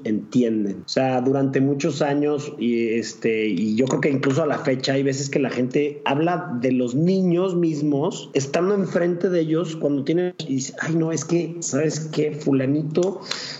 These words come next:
ay, discúlpame, pero es que mi hijo es un chiflado, es un llorón y siempre que venimos a tal lado se pone de nefasto".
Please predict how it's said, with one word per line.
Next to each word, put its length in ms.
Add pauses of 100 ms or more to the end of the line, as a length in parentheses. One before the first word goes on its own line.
ay, 160
discúlpame, 560
pero 160
es 80
que 320
mi 240
hijo 220
es 100
un 120
chiflado, 500
es 100
un 380 (280)
llorón 680
y 100
siempre 560
que 100
venimos 460
a 140
tal 180
lado 260
se 140
pone 260
de 80
nefasto". 720